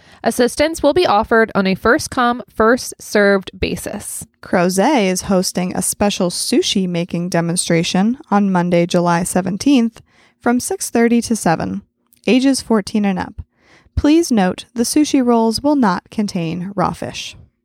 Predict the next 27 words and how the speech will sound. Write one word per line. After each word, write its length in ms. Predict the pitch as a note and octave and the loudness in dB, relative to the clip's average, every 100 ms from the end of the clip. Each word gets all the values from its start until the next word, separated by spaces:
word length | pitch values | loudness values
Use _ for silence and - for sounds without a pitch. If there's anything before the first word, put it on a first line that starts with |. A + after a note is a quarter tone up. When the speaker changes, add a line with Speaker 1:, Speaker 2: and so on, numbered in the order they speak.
| _ A3+ | _ -2
Speaker 1:
Visit 300 | B3+ B3 G3+ | -2 -2 0
Gordon 480 | G#3+ E4 A#3 A3+ - | 2 2 0 -2 -6
to 120 | - | -8
meet 260 | D4 D4+ - | -6 -6 -8
the 200 | A#3 C4+ - | -8 -6 -2
unsung 800 | B3+ D#4+ G#4 - - D4 C#4+ D4+ | -2 -2 -4 -6 -4 -2 -2 -4
heroes 640 | - C4 G3+ F#3 F#3+ G3 - | -4 0 2 4 2 0 0
of 160 | G3+ | 0
our 160 | A3 A#3+ | 2 2
body 420 | A#3 A3 F#3+ F#3+ | 2 0 0 -4
that 180 | A3 A#3+ | -6 -8
keep 280 | - D#4 D4+ | -6 -4 0
us 240 | D4 - | 0 0
alive. 580 | C#4+ A#3+ - - - - _ - - - | -4 -2 -2 -4 -10 -12 _ -20 -18 -2
Join 400 | A#3 A#3 A#3+ - - | 2 2 0 -4 -4
Captain 560 | - A3 - E4+ F#4+ | 0 0 0 -6 -6
Curiosity 960 | - E4 F4 F#4 G#3 F#3+ - G3+ G#3+ C#4 - | -6 -2 0 2 2 0 -2 0 0 0 0
to 160 | E4 | 0
explore 560 | F#4 - - D4 D4 C#4+ | -2 -6 -4 0 2 2
the 100 | D4 | -2
gross 560 | - G3+ G#3+ B3+ - - | -2 0 2 0 -6 -4
and 180 | D#4 D#4 - | -4 -2 0
ick 360 | A3 - - C#4 | 0 -2 -10 -4
that 140 | C4 | -4
makes 440 | B3 A3 G#3+ - - | -2 -4 -4 -8 -2
us 260 | D4+ - - | -2 -2 -6
tick 440 | - G#3 - | -2 -2 -2